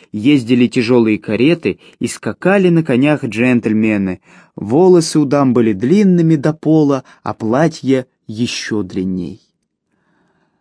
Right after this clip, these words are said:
Но воспоминания юных лет — это самые глубокие и яркие воспоминания. Поэтому неудивительно, что,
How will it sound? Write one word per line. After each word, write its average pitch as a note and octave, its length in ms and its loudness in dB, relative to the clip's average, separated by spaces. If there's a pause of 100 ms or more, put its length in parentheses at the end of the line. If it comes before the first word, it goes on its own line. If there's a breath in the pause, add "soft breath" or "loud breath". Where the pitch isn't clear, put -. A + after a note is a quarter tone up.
(260)
Но A2 300 0
воспоминания D3+ 840 4
юных A2+ 540 2
лет — A3 380 0 (640)
это B2+ 260 -2
самые A3 420 4
глубокие C#3+ 760 0
и - 120 -4
яркие C3 600 -2
воспоминания. G2 720 -6 (800 soft breath)
Поэтому D#3 380 2
неудивительно, C#3 800 2
что, C#3+ 380 0